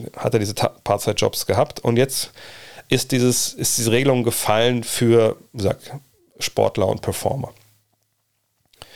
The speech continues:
Muss man nochmal ausholen und sagen, dieses Gesetz hat ja besagt, ähm, jetzt, wenn's um Performer geht in den Arenen,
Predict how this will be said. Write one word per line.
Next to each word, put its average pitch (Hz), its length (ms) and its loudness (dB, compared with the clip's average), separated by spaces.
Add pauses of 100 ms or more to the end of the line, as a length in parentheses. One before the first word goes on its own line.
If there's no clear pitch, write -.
(540)
Muss 127 140 0
man 160 100 4
nochmal 131 140 2
ausholen 156 440 4
und 127 100 -2
sagen, 123 360 2
dieses 113 180 0
Gesetz - 540 2
hat - 240 -2
ja 123 80 6
besagt, 113 720 2 (380)
ähm, 113 300 0
jetzt, - 260 -4
wenn's 104 200 -2 (200)
um 117 180 -4
Performer 123 540 2
geht 123 220 -2
in 101 120 -2
den 104 140 2
Arenen, 113 460 2